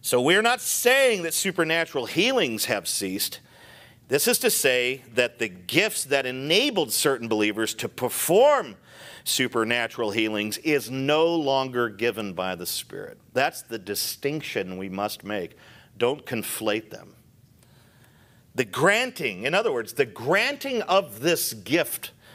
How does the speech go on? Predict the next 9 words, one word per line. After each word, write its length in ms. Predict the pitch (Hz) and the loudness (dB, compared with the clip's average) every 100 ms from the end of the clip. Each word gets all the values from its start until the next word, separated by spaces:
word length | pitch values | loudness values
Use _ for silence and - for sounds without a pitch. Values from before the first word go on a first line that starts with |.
| - - _ | -20 -20 _
by 340 | 101 135 151 | 2 2 2
the 120 | 123 | -2
Spirit, 640 | 110 - - - 151 127 85 | -6 -4 -6 0 4 4 2
talking 260 | 135 143 | 0 0
about 260 | 156 156 120 | 0 -2 -2
miracles, 520 | 120 160 170 165 151 | 0 2 2 0 0
talking 200 | 143 139 | 2 0
about 180 | 147 147 | 0 0
healing, 340 | 123 101 98 | 0 0 -2